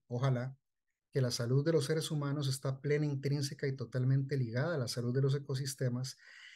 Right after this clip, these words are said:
y de las demás especies animales y vegetales. Y en el centro de ese delicado balance está el agua.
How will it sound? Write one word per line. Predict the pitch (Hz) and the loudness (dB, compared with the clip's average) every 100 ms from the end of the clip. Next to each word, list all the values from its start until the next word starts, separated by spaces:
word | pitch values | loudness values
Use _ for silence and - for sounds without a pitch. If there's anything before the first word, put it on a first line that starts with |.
| - - _ _ | -20 -20 _ _
y | 190 220 | 2 6
de | 185 | 8
las | 147 139 | 6 4
demás | 147 143 151 | 2 0 -2
especies | 165 - 165 147 156 | -4 -4 -4 -4 -4
animales | 156 131 127 135 143 | 0 2 2 0 -2
y | 143 | -2
vegetales. | 120 110 156 175 107 - - - | -2 -4 -6 -6 -6 -10 -12 -2
Y | 143 | 4
en | 131 | 4
el | 117 | 4
centro | - 180 202 214 143 | 2 4 4 4 4
de | 135 | 4
ese | 135 160 | 4 2
delicado | 151 147 147 139 147 147 - - | 0 -2 -4 -2 -2 -4 -8 0
balance | 143 123 120 - 131 - | 2 2 0 -2 -2 -2
está | 139 - 135 | -2 0 0
el | |
agua. | 107 101 - | 0 -6 -14